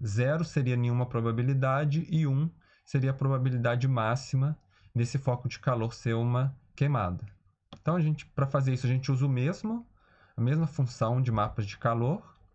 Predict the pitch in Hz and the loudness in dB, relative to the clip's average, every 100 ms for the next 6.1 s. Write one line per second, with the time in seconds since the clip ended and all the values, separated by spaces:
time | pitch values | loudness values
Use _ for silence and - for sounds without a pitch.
0 | - _ _ _ _ _ _ _ _ _ | -18 _ _ _ _ _ _ _ _ _
1 | _ 113 117 - 113 117 120 110 110 107 | _ -4 -2 0 -2 0 -2 0 0 0
2 | 107 110 113 107 104 104 107 - 107 101 | 0 0 0 0 0 -2 -6 -6 -6 -6
3 | - - - - 104 110 117 110 110 107 | -8 -20 -16 -6 0 0 0 0 0 0
4 | 101 101 - - - 120 117 123 139 156 | 0 -2 -6 -6 -2 0 2 2 2 0
5 | 170 - - - - 101 - - 113 120 | -2 -6 -20 -20 -14 -14 -12 -4 0 0
6 | 135 | 0